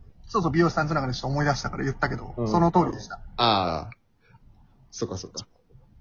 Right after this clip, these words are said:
Speaker 1: 知らないふりすんだよ、相場は。
Speaker 2: <laughs> あ、気を使ってね。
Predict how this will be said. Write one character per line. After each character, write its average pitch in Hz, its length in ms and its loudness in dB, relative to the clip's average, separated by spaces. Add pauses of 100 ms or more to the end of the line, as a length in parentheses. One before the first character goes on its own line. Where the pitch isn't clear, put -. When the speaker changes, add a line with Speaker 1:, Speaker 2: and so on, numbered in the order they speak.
(120)
Speaker 1:
知 - 280 -2
ら 220 140 10
な 220 100 8
い 214 60 6
ふ 208 100 6
り 220 60 4
す - 160 -2
ん 269 80 4
だ 156 80 6
よ、 123 80 2
相 127 220 2
場 131 80 4
は。 131 220 2 (960)
Speaker 2:
<laughs> - 1120 -4
あ、 95 260 2 (140)
気 156 140 8
を 131 60 10
使 131 140 4
っ 123 100 2
て 135 80 0
ね。 208 200 -2